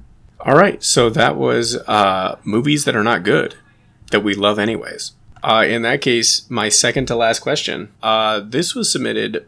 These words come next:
by Tori. Shout out to you, Tori. I'm gonna warn you now, we don't have an answer to this question. But the question wa-, well, it's not a question. Let me start there.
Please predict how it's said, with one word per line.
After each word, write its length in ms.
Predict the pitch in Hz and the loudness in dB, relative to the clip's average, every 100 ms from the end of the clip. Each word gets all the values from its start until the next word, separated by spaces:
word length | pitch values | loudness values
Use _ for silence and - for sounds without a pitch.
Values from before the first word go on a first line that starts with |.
| - | -6
by 560 | 98 95 104 101 98 - _ - | -4 -2 -4 -6 -8 -10 _ -10
Tori. 440 | 139 98 90 165 _ _ _ - | -6 -4 -4 -8 _ _ _ -20
Shout 180 | - 80 | -14 -12
out 140 | 90 | -12
to 80 | - | -12
you, 80 | - | -12
Tori. 380 | - - - - - | -8 -6 -8 -12 -6
I'm 160 | 104 | -2
gonna 120 | 110 113 | -2 0
warn 220 | 147 170 | 2 2
you 60 | |
now, 280 | 170 185 113 | 4 4 4
we 220 | 92 107 | 0 -2
don't 140 | 175 160 | 0 0
have 80 | 147 | 2
an 60 | |
answer 200 | 139 135 | 0 0
to 60 | 123 | -2
this 100 | 123 | -2
question. 400 | - 82 - 57 _ _ _ _ _ | -2 -2 -4 -8 _ _ _ _ _
But 80 | - | -12
the 60 | - | 0
question 380 | 170 196 214 156 | 2 2 0 -2
wa-, 160 | 95 | 0
well, 180 | 143 202 | 2 2
it's 100 | 208 | 4
not 100 | 262 | 4
a 40 | 180 | 4
question. 360 | 104 - - _ 143 | 2 0 -6 _ 2
Let 60 | |
me 80 | 151 | 4
start 160 | 143 - | 4 0
there. 180 | - | -4